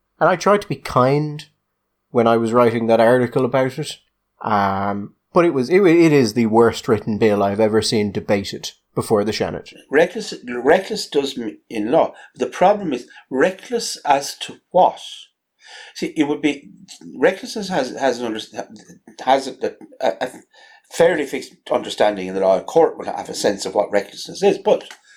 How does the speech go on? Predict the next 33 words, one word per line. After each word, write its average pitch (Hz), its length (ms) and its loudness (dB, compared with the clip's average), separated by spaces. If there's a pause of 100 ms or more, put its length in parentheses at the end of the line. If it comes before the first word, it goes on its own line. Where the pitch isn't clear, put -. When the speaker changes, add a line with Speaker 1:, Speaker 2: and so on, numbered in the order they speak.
(180)
Speaker 2:
what 151 180 0
that - 220 -2
doesn't 233 420 0
deal 107 280 -2
with 95 200 -8
is - 460 -8
<clears throat> - 640 -4
the 139 120 4
other 160 200 2
side 107 340 -2
of 98 100 -20
the 107 100 -6
equation. - 600 0 (360)
I 226 180 2
might 196 360 -4
be 139 160 -8
perfectly 151 680 -2
willing 113 400 -4
to - 120 -14
understand 110 600 -4
that 92 240 -16
somebody 165 640 -2
out 101 160 -2
there 104 160 -2
might 107 280 -4
find 101 420 -2
this - 500 -10 (340)
or 110 100 -6
might 113 200 -2
consider 143 480 -2
this 78 300 -14
to - 120 -12
be 76 360 -16